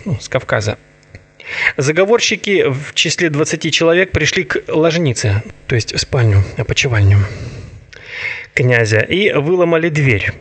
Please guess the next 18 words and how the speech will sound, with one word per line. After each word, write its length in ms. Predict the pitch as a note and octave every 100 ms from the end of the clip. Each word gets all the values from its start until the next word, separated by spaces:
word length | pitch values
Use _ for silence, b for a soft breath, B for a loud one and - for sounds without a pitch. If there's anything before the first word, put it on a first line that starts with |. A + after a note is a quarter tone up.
| - - B B B -
Князь 360 | E3+ G#3+ A3+
хотел 480 | - E3 - G3+ -
схватиться 520 | - F3 F3+ G3+ - F3+
за 160 | G3
меч, 300 | A3+ C#3+ -
который 400 | C3+ B2+ C#3+ C3+
принадлежал 640 | - C#3+ C#3+ C#3 D#3 D#3 C#3
некогда 380 | C#3+ C3 B2
святому 440 | B2 D3+ D3+ C#3+ C3+
Борису, 460 | E3 D#3+ A2+ B2
но 300 | A#2 C#3 D3+
меча 360 | C#3 D#3+ - D#3+
не 180 | D3+ D3
было. 360 | A2 G2+ F#2+ - - - _ _
Анбал 560 | C#3 C#3+ D3 F#3 G#3+ G#3 B B
заблаговременно 880 | C#3+ C#3+ C#3 D3+ C#3+ D3+ F#3 F3 E3+
убрал 380 | F3 F3 E3 A#2
его. 400 | A2 G#2+ G#2